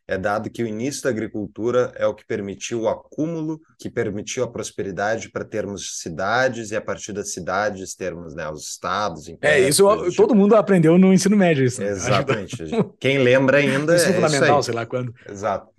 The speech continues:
Speaker 1: Agora, o interessante é que ele contra-argumenta, ele, ele diz que não, que primeiro houve a troca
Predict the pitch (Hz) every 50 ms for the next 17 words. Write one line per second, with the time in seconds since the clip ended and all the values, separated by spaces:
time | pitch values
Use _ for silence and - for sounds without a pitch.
0 | _ - _ - - - - 127 139 127 131 123 117 107 107 - 110 120 123 120
1 | 127 139 127 127 127 127 - 135 143 - - - 151 151 147 - - 147 156 170
2 | 170 185 160 139 113 110 113 123 - - 123 104 98 104 - - _ - 104 107
3 | 107 107 104 113 117 - - 170 175 175 123 117 113 - _ _ _ _ _ _
4 | _ - 139 120 - - 123 123 120 120 123 139 156 160 170 156 139 135 143 143
5 | 127 131 147 135 120 120 - - 107 101 104 113 120 - - 170 190